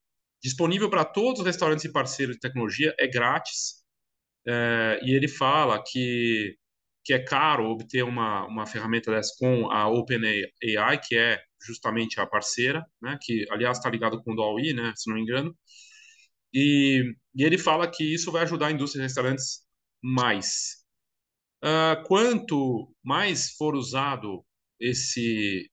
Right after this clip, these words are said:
Open A I, o Lunchbox, melhor vai ficar, melhor as, as imagens vão ficar. Ele aprende, é, não é a inteligência à toa, ele vai melhorando, ele vai, ele melhora, ele vai encontrando um caminho melhor, então, ah, a tendência é que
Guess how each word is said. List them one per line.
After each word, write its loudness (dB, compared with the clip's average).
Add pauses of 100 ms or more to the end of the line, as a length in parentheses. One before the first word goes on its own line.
(240)
Open 0
A 2
I, 0
o -2
Lunchbox, 0 (100)
melhor 2
vai 0
ficar, -2 (120)
melhor 0
as, -2
as 0
imagens 0
vão -4
ficar. -4 (260)
Ele -2
aprende, -2 (180)
é, -2
não 0
é 2
a 4
inteligência 0
à -6
toa, 0
ele 0
vai 2
melhorando, -2 (560)
ele -2
vai, -4
ele -2
melhora, 2
ele -6
vai -2
encontrando -2
um 0
caminho -2
melhor, 0 (400)
então, 0
ah, 0
a -4
tendência -2
é -14
que -8